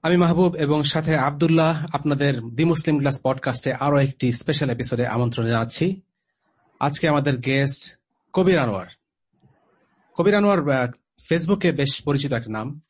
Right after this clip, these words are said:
আপনারা যারা জানেন না, আমি শর্ট একটা ইন্ট্রো দিয়ে দিতে পারি। কবির আনোয়ার, আনোয়ার basically বুয়েট থেকে পাশ করা মেকানিক্যাল ইঞ্জিনিয়ারিং এ।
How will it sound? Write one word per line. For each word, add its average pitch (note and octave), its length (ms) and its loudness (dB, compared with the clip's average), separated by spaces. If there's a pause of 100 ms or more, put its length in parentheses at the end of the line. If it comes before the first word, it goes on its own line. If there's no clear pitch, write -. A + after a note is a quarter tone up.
আপনারা A2 380 -6
যারা A#2 200 -2
জানেন C3+ 280 0
না, F3+ 300 0
আমি B2+ 200 -6
শর্ট C#3+ 320 -2
একটা C3+ 180 -6
ইন্ট্রো B2 220 -4
দিয়ে A#2 120 -2
দিতে G#2+ 140 -12
পারি। C3+ 280 -10 (680)
কবির D#3+ 180 2
আনোয়ার, E3 400 2
আনোয়ার C#3+ 400 2
basically C3 680 -4
বুয়েট B2+ 340 -2
থেকে C#3+ 180 -6
পাশ A#2+ 200 -4
করা C#3 160 -4
মেকানিক্যাল A#2+ 420 -4
ইঞ্জিনিয়ারিং A#2+ 540 -4
এ। - 20 -16